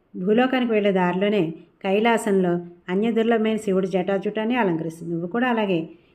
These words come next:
కళాంశ రూపంలో పద్మావతి నదిగా తులసి వృక్షంగా భారత భూభాగంలో అవతరిస్తావు. కలియుగంలో ఐదు వేల సంవత్సరాలు గడిచాక మీరు ముగ్గురు తిరిగి పరిపూర్ణ రూపాలతో ఈ వైకుంఠానికి చేరుకుంటారు. చింతించకండి" అని చెప్పాడు. "మీ మహిమలు లోకానికి తెలియడం కోసమే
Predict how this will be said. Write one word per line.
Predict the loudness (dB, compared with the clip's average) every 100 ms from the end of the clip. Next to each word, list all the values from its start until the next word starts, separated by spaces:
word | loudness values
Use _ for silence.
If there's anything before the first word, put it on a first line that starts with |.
| _
కళాంశ | -2 0 2 2
రూపంలో | 2 2 0 0
పద్మావతి | 0 -2 -2 -2 0 0
నదిగా | 0 0 0
తులసి | 0 -2 -2 -2
వృక్షంగా | -4 -4 -2 0
భారత | 0 -2 -2
భూభాగంలో | -2 0 -2 0 0
అవతరిస్తావు. | 0 -4 -6 -8 -10 -14 _ _ _
కలియుగంలో | 0 2 4 6 6
ఐదు | 6 4
వేల | 4 2
సంవత్సరాలు | 0 0 0 0 0
గడిచాక | 0 -2 -4 -6
మీరు | -6 -2 0
ముగ్గురు | 2 2 2
తిరిగి | 2 2 2 0 -2 -6 -20 _ 0
పరిపూర్ణ | 0 2 2 2
రూపాలతో | 2 0 -4 -4 0 -2 -2 -10 _ -4
ఈ | 2
వైకుంఠానికి | 2 2 2 0 0 -2 -2
చేరుకుంటారు. | -2 -2 -4 -6 -4
చింతించకండి" | -4 -2 -4 -4 -2 -2 -4 -10 -20 _ _ -2
అని | 2 2 0 -8 -20 _ _
చెప్పాడు. | -10 -6 -6 -8 -16 _ -4
"మీ | 0
మహిమలు | 2 4 4 6 4 2 -4 -4
లోకానికి | -2 0 0 2
తెలియడం | 2 2 2 0
కోసమే | -2 0 0 0